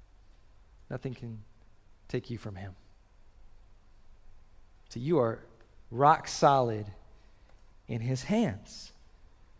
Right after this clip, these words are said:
And so the kind of joy that you need and I need is only produced through these tears, through these difficulties. Why? Bearing the seed for sowing, bringing his sheaves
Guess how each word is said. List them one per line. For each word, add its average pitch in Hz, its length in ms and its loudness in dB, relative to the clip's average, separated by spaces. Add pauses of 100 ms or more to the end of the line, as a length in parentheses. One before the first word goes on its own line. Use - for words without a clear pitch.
(340)
And 151 80 -2
so 175 140 6
the 151 120 4
kind 208 280 8
of 196 120 6
joy 175 260 8
that 156 140 6
you 180 180 4
need 196 180 6
and 160 140 2
I 180 220 4
need 147 160 0
is 139 160 2
only 170 260 2
produced 143 580 0
through 156 380 2
these 160 220 -6
tears, 175 260 0
through 156 160 0
these 175 180 0
difficulties. 139 640 -2 (240)
Why? 170 480 8 (2250)
Bearing 160 280 8
the 220 60 4
seed 185 420 -2 (380)
for 202 260 8
sowing, 131 460 2 (220)
bringing 180 420 2
his 170 200 -2
sheaves 143 460 -4